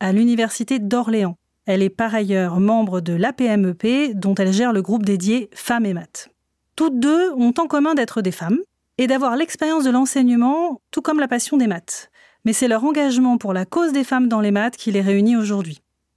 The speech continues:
Dans un premier épisode de ce podcast, La Bosse des Maths, nous avons exploré avec la chercheuse Isabelle Régnier et l'inspectrice Hélène Tanneau les fondements des stéréotypes de genre et la manière dont nous sommes tous capables de les activer dans certaines circonstances.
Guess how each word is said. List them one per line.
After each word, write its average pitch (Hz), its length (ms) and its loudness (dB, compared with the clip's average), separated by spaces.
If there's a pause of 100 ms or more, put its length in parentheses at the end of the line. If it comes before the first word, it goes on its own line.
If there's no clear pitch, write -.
Dans 208 160 0
un 214 80 -2
premier 285 280 0
épisode 269 380 0
de 220 80 0
ce 214 140 -2
podcast, 220 680 -4
La 196 120 0
Bosse 185 180 0
des 185 120 2
Maths, 240 360 -2 (140)
nous 226 160 2
avons 254 200 2
exploré 269 560 -2
avec 202 220 -2
la 196 100 -2
chercheuse 220 580 -2
Isabelle 247 420 2
Régnier 214 480 2
et - 20 2
l'inspectrice 208 680 -2
Hélène 247 300 2
Tanneau 202 380 0 (360)
les 214 140 0
fondements 262 560 2
des 208 140 -2
stéréotypes 247 600 0
de 202 120 0
genre 202 360 0 (160)
et 220 120 0
la 214 100 0
manière 285 380 2
dont 247 100 4
nous 226 80 4
sommes 233 240 0
tous - 480 -6
capables 214 460 -2 (100)
de 208 140 0
les 214 180 0
activer 220 400 -2
dans 214 100 2
certaines 214 360 0
circonstances. - 760 -6